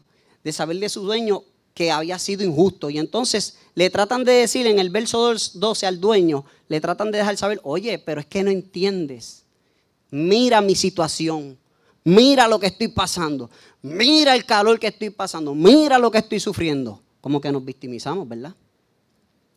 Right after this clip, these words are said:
¿No le suena familiar eso? Yo soy uno.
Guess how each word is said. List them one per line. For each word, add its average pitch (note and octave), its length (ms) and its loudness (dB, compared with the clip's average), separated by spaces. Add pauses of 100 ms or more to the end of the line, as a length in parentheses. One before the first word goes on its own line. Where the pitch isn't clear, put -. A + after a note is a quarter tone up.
(200)
¿No C3 140 -14
le E3+ 80 -12
suena G3+ 220 -10
familiar G#3 400 -8
eso? - 180 -16 (3500)
Yo B2 100 -20
soy C3 200 -8
uno. G#2 160 -12